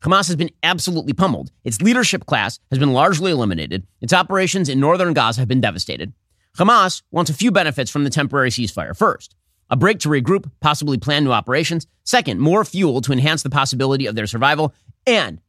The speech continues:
this is the most important one. They want time to try to convince the world that Israel ought to leave them intact,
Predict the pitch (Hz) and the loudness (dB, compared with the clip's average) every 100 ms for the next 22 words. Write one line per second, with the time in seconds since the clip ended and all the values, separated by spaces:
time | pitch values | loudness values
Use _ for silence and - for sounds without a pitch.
0 | - 139 165 160 156 139 131 131 95 78 | -4 -2 -2 -2 -2 -2 -4 -4 -4 -8
1 | 58 _ _ - 170 185 151 156 139 73 | -10 _ _ -2 2 2 0 0 -2 -4
2 | 90 _ - 165 - 196 233 180 175 180 | -12 _ -8 -4 2 2 2 -2 -2 -2
3 | 139 127 156 143 - - 151 240 170 156 | -2 0 0 -2 -6 -6 -2 0 0 0
4 | - 143 147 143 208 175 180 180 147 139 | 0 -2 0 0 2 2 2 0 -2 0
5 | 127 82 - | 0 -2 -10